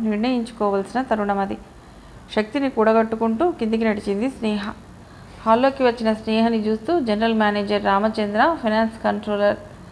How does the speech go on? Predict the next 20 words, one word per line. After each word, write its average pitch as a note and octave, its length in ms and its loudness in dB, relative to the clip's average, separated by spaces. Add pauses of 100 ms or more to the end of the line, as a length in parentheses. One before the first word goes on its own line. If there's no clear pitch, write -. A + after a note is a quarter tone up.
(320)
సక్సేనా G#3+ 600 2 (180)
ఒక్కసారి G#3 640 0
విష్ A3+ 340 -4
చేశారు. A3 380 -4 (1120)
బదులుగా A#3 440 4
చేతులు A3+ 380 0
జోడించిన G3+ 520 0
స్నేహ A3+ 500 -2 (340)
తన G#3 100 2
ముందు G#3 280 0
నుండే A#3 300 2
బయటికి G#3 340 2
వెడుతున్న G3+ 360 0
అమరేంద్రని G#3+ 640 0
చూసి G#3+ 280 -4
నిశ్శబ్దంగా G#3+ 680 -2
ఊరుకోలేదు. G3+ 600 0 (920)
"మిమ్మల్నే," A3 480 2 (260)
పిలిచింది G#3 400 -4
నెమ్మదిగా. G3+ 520 -2